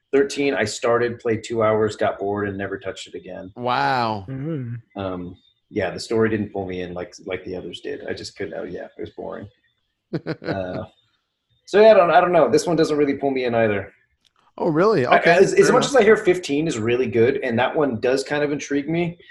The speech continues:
Speaker 1: uh, it, I just never got around to it.
Speaker 2: Yeah, I, I mean,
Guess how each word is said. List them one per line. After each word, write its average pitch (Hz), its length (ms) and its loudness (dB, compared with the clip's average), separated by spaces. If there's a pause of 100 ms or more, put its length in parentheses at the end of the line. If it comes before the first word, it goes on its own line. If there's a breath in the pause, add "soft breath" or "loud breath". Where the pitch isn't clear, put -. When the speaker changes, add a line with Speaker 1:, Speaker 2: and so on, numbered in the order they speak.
(360 loud breath)
Speaker 1:
uh, 123 160 4
it, 123 240 0
I 123 80 2
just 113 260 -6
never 113 220 0
got 104 160 0
around 98 280 -2
to 95 160 -6
it. 95 140 -6 (560 soft breath)
Speaker 2:
Yeah, 147 600 2
I, 185 60 2
I - 20 2
mean, 180 260 4